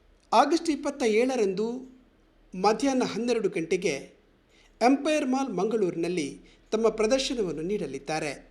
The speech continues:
ಮಧ್ಯಾಹ್ನ ಎರಡು ಮೂವತ್ತಕ್ಕೆ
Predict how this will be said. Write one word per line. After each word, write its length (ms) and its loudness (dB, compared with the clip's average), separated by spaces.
ಮಧ್ಯಾಹ್ನ 440 2
ಎರಡು 300 2
ಮೂವತ್ತಕ್ಕೆ 640 0